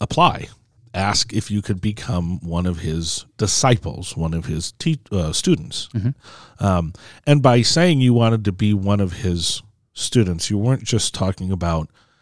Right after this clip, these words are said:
Speaker 1: um, intellectually gaining their knowledge, but you wanted to be like them. So that's, that's very, a, a Hebrew understanding of disciple is,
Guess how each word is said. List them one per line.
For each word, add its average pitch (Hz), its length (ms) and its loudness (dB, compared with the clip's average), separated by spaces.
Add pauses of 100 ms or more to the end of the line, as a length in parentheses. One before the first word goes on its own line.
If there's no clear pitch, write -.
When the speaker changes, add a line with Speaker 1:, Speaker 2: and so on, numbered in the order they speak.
(200)
Speaker 1:
um, 82 420 -8 (460)
intellectually 98 680 0
gaining 82 360 -2
their 80 120 -2
knowledge, 80 420 -2
but 80 140 -2
you 98 200 -2
wanted 98 360 0
to - 80 -6
be 87 220 -4
like 78 480 -6 (120)
them. - 460 -12 (1040)
So - 160 2
that's, 101 240 0
that's 110 280 0
very, 110 300 2
a, 101 120 -2 (140)
a 101 40 2
Hebrew 127 440 2
understanding 98 560 0
of 85 100 -4
disciple 85 500 -2
is, 80 200 -6